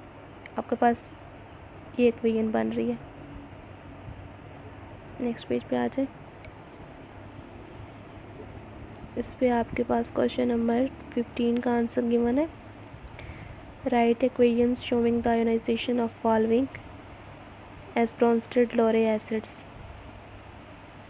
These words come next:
ये देखिए, इसका answer आपको यहाँ पे given है, ये आपने अपनी notebook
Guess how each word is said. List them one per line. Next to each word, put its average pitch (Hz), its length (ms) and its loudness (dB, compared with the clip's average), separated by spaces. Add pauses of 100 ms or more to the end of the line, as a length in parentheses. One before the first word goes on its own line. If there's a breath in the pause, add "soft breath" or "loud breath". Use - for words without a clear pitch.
(180)
ये 247 100 -2
देखिए, 247 300 -4 (680)
इसका 233 280 -2
answer 233 280 0
आपको 233 220 -2
यहाँ 233 360 -2
पे 233 120 -2
given 240 320 -4
है, 233 140 -8 (2500)
ये 240 60 6
आपने 233 260 6
अपनी 240 200 6
notebook 220 420 4